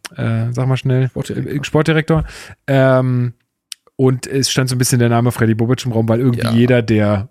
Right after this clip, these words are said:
Speaker 1: irgendwie sowas einigermaßen kann, im Raum stand.
Speaker 2: Ja.
Speaker 1: Mehr oder weniger. Ähm,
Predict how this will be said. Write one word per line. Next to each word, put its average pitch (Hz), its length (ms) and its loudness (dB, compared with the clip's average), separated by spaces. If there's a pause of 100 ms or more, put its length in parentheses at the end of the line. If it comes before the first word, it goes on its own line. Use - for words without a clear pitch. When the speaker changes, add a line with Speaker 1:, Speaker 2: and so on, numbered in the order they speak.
(140)
Speaker 1:
irgendwie 113 320 -4
sowas 104 520 -4
einigermaßen 117 680 2
kann, 117 160 0
im 113 80 0
Raum 107 240 -4
stand. 107 340 -4
Speaker 2:
Ja. 110 440 0
Speaker 1:
Mehr 110 120 -2
oder 104 140 -2
weniger. 104 320 -4 (380)
Ähm, 113 680 0